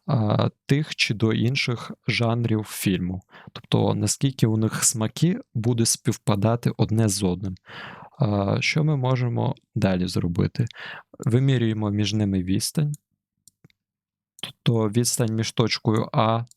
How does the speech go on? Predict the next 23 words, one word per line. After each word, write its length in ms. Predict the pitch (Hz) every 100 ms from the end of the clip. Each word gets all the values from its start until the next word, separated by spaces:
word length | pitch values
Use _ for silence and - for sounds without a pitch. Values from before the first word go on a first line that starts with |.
| -
та 120 | 110
Б 300 | 98 107 104 -
у 120 | 110
мене 340 | 104 107 101
буде 340 | 101 101 104 101
дорівнювати 1000 | 101 101 101 101 98 98 - 95 92 101 -
корінь 540 | 113 107 101 98 113 - _
тринадцяти. 760 | 110 101 95 92 - - 160 170 _ _ _ _ - - _ _ _ _ _ _ _ - - - - - - -
Відстань 400 | 123 135 - 113
ми 160 | 110 110
вимірюємо 760 | 107 110 110 107 104 101 101
за 160 | 95 98
теоремою 640 | - 104 104 104 101 98 -
Піфагори, 760 | 104 110 98 92 107 135 143
за 540 | 139 139 139 135 131 185 - -
усією 580 | - - 120 117 120
формулою. 760 | 120 - 117 110 110 107 107 110 - _ _ _ _ - - _ _ -
Тобто 460 | - - 110 107 104
від, 200 | 107 - -
е, 240 | 104 104
кінця 480 | - 113 - 120 107
віднімаємо 720 | 104 98 104 104 104 104 104
початок. 600 | - 98 - 95 92 -